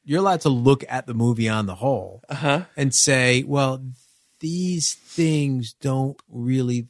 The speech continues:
Speaker 1: thematically and tonally work together. I don't think that there's a greater idea here. Therefore, I don't, i-,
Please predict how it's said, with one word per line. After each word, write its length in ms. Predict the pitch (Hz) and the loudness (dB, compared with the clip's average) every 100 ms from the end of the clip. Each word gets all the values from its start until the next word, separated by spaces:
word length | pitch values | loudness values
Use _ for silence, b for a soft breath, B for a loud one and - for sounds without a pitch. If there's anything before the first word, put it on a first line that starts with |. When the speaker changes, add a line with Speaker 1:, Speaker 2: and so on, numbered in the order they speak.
| - | -8
Speaker 1:
thematically 680 | 120 123 123 123 120 120 | -4 -4 -4 -6 -8 -8
and 80 | 113 | -10
tonally 500 | - - 123 117 110 | -8 -4 -2 -2 -6
work 280 | 107 120 120 | -6 -6 -8
together. 400 | - 120 110 110 | -10 -8 -8 -10
I 100 | 113 | -8
don't 220 | 135 135 | -8 -8
think 160 | 135 120 | -10 -12
that 100 | 120 | -12
there's 220 | 120 110 | -10 -10
a 60 | 107 | -12
greater 500 | 104 117 127 131 113 | -8 -6 -4 -6 -8
idea 400 | 107 104 131 127 | -10 -8 -6 -6
here. 260 | 110 107 | -8 -10
Therefore, 880 | 107 123 120 - 196 185 139 127 127 b b b b b b - | -8 -8 -10 -4 2 4 4 2 -4 b b b b b b 2
I 100 | 143 | 2
don't, 380 | - 165 170 - - | 6 6 6 2 -2
i-, 160 | 180 | 0